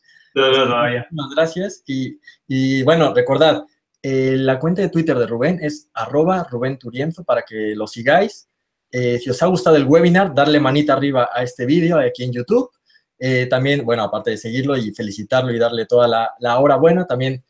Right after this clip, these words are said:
Speaker 2: tenemos más webinars, por si, por si quieren seguir más adelante viendo otro, tenemos una lista en el canal de YouTube.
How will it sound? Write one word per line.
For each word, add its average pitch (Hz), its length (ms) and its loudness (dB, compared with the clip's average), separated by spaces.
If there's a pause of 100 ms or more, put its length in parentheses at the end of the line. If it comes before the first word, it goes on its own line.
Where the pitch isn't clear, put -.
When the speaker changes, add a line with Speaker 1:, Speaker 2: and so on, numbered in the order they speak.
(260)
Speaker 2:
tenemos 127 420 -4 (300)
más 135 260 -4
webinars, 160 600 2
por 110 180 -10
si, - 160 -14
por 107 340 -12
si - 160 -20
quieren 117 240 -10
seguir 117 240 -14
más 117 240 -8
adelante 117 440 -4
viendo 117 320 0
otro, 156 260 2
tenemos - 280 -4
una 214 120 -10
lista 214 220 -16
en 202 100 -14
el 95 240 -12
canal 110 180 -16
de 113 100 -8
YouTube. 170 280 2